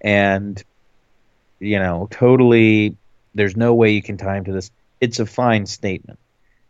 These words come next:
But now, if even a picture, if even a email,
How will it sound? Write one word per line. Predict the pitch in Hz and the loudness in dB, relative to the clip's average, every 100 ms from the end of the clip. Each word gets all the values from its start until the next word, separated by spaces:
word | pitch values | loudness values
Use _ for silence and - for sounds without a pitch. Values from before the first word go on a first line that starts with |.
| _ | _
But | 110 143 123 - _ _ _ _ _ | -2 2 2 -2 _ _ _ _ _
now, | 107 131 165 117 - 107 - _ _ _ _ _ _ | -6 -2 0 -2 -8 -16 -20 _ _ _ _ _ _
if | 113 165 | -14 -8
even | 175 170 | -4 -2
a | 139 | -4
picture, | 117 196 190 - 92 87 - _ _ _ _ _ | -4 -4 -4 -8 -10 -12 -16 _ _ _ _ _
if | 113 - | -8 0
even | 160 151 139 | 2 2 2
a | 127 113 110 - | 2 2 0 -2
email, | 165 170 117 64 - - | -2 -2 -2 -6 -14 -20